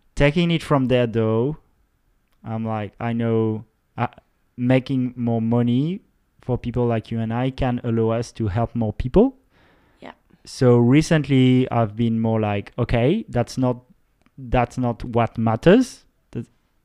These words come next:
Speaker 1: but it's a powerful tool, it's a powerful energy, and I feel like I wanna play with it." Yeah. Which is what Tony Robbins,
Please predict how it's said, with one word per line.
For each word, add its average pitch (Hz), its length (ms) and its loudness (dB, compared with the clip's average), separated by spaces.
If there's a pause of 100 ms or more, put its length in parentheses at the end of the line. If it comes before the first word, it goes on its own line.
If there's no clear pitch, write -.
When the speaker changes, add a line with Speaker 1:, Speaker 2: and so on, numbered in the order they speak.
(180)
Speaker 1:
but 127 460 2 (220)
it's - 180 -8
a 123 60 -4
powerful 127 500 -2
tool, 120 400 0
it's - 140 -8
a 113 40 -18
powerful 117 520 -2
energy, 120 520 -2 (640)
and 120 200 4
I 123 160 2
feel 113 680 0 (540)
like 117 160 -8
I 113 60 0
wanna 110 320 -2 (180)
play 117 240 0
with 110 160 0
it." - 260 -8 (160)
Yeah. 95 220 -10 (520)
Which 139 180 2
is 151 120 2
what 151 300 6 (480)
Tony 196 220 4
Robbins, 113 480 0